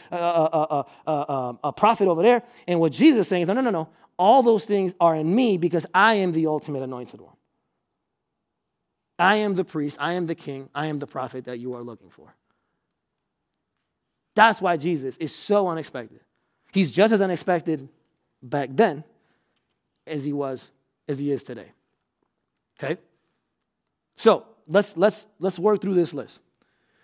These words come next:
The first reason, okay, the first reason why you and I should be rejoicing this morning, if you could put those three reasons up, is because the gospel is for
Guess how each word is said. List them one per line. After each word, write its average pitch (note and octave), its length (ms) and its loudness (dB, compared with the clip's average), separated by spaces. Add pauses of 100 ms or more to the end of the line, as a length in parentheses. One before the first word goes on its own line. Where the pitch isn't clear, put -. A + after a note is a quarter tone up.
(120)
The F3+ 100 4
first C#4+ 340 4
reason, F3+ 600 -2 (120)
okay, D#3+ 280 -4
the E3 100 -4
first C4+ 320 0
reason D#3+ 560 -4 (380)
why E3+ 340 2
you E3 240 0
and G3 100 0
I F3 120 -2
should E3 200 -4
be E3 80 -2
rejoicing D#3 580 -2
this C#3 200 -8
morning, C3+ 180 -12
if C3 80 -12
you D3 60 -6
could D3 120 -6
put D3+ 140 -6
those C#3 160 -10
three C#3+ 320 -8 (380)
reasons D#3 260 -2
up, A#2+ 160 -14 (720)
is F3+ 160 2
because E3+ 300 0
the E3 100 -2
gospel D#3+ 680 2 (220)
is E3+ 180 2
for D3+ 200 0